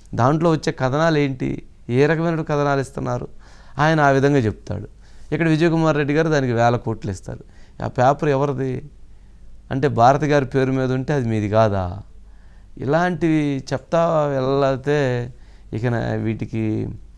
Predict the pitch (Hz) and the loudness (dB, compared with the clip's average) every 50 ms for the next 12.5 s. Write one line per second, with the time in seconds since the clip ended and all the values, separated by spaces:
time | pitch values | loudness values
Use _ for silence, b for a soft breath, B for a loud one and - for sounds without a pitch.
0 | - - - - - - 123 135 - 113 110 110 110 104 107 107 107 104 104 107 | -20 -20 -20 -20 -20 -16 -12 -8 -6 -6 -4 -4 -4 -6 -6 -6 -4 -4 -2 -2
1 | 113 127 143 139 123 120 123 143 151 143 - - 151 143 139 143 196 185 165 151 | 0 0 0 0 0 0 0 0 0 -2 -4 -6 -8 -6 0 4 4 4 4 4
2 | - - - 98 92 90 - - - - - - - - - - b b b b | 0 -4 -6 -6 -6 -8 -10 -14 -18 -20 -20 -20 -16 -14 -14 -14 b b b b
3 | b b - - 127 135 160 190 190 - - 160 147 165 160 175 151 127 - 127 | b b -8 -2 0 2 2 2 2 0 -2 -2 -4 0 0 0 0 0 -2 -6
4 | 156 165 139 107 - - - - - b b b b b b b - 135 139 120 | -6 -4 -6 -6 -8 -10 -12 -18 -20 b b b b b b b 0 0 2 2
5 | 160 160 151 - - 196 185 175 175 170 165 160 165 160 180 170 143 127 131 139 | 2 0 0 0 2 2 6 6 6 6 4 2 2 0 0 2 2 2 2 2
6 | 156 - - 170 170 165 160 156 156 156 175 165 - - 156 160 190 196 185 170 | 0 0 -2 0 0 0 0 0 -2 -4 -6 -6 -2 -2 -2 0 0 0 0 -2
7 | 170 139 160 147 143 143 135 147 139 120 107 104 98 - - - b b b b | -4 -6 -8 -8 -8 -4 -2 0 0 0 -2 -4 -6 -10 -12 -18 b b b b
8 | b b b b b b b - 127 131 175 175 160 165 160 165 165 160 151 147 | b b b b b b b -6 -4 0 0 2 2 4 2 4 2 0 0 -2
9 | 135 139 - 139 151 151 151 160 160 165 165 - 160 147 151 170 170 160 180 175 | -4 -6 -6 -4 -4 0 2 2 4 4 2 2 2 2 2 2 0 0 0 -2
10 | 156 175 160 - 165 151 - - - 170 160 147 156 151 143 143 135 127 123 b | -2 -4 -4 -4 -4 -4 -4 -2 -2 -2 0 0 0 0 0 0 0 -2 -4 b
11 | b b b b b 147 165 175 175 165 - - 190 175 170 233 220 180 143 147 | b b b b b 2 4 4 4 2 0 -2 -2 4 6 6 6 6 2 0
12 | 135 - 120 - - 107 104 101 95 98 | -2 -4 -6 -6 -4 -4 -4 -4 -6 -10